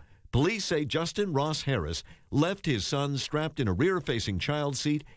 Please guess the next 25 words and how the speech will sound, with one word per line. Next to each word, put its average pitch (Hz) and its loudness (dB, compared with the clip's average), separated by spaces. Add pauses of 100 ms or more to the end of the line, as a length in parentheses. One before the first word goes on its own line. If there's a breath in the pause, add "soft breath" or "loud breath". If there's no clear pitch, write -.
(140)
in 175 2
the 190 2
backseat 151 -2
of - -2
his 95 -2
S 139 0
U 135 2
V 139 2
for 123 -2
close 185 -2
to 113 -2
seven 185 0
hours 175 -2 (200 loud breath)
in 147 0
the 147 -2
parking 98 -2
lot 82 0
at 110 0
work. 85 -2 (520 soft breath)
Temperatures 117 0
hit 143 0
the 156 0
nineties 131 -2
that 98 0
day. 71 -2